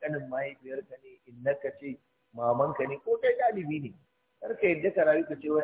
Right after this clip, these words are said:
ai ni ɗalibi ne, ni ba zan yi sadaka ba. A'a, ko almajiri ne ba shi goma ko ashirin ko hamsin ko ɗari. Tura wa wani cikin ɗan abin da ka samu, a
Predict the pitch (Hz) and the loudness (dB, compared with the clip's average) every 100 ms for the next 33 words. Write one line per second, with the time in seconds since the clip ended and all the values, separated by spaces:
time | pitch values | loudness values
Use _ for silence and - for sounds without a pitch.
0 | 151 160 160 160 156 139 143 135 143 135 | 0 -4 0 0 0 -6 -6 -8 -6 -4
1 | 135 123 120 123 123 113 104 - 113 - | -4 -6 -2 0 0 0 -4 0 2 2
2 | - - _ _ _ _ - 196 165 156 | 0 -8 _ _ _ _ -10 -4 0 0
3 | 151 147 147 143 127 123 160 165 160 143 | 0 0 -2 -2 -2 -2 -2 -2 -2 -2
4 | 147 139 127 135 123 - 135 - _ 127 | -4 -4 -6 -8 -10 -14 -20 -20 _ _
5 | - 135 117 101 - _ _ _ _ _ | -18 -16 -16 -18 -20 _ _ _ _ _
6 | _ _ _ _ 147 147 170 175 147 147 | _ _ _ _ 2 8 8 8 4 2
7 | 143 - 160 160 160 147 147 139 139 127 | -2 -4 -2 0 0 0 -2 -8 -10 -10
8 | 139 135 - | -8 -8 -16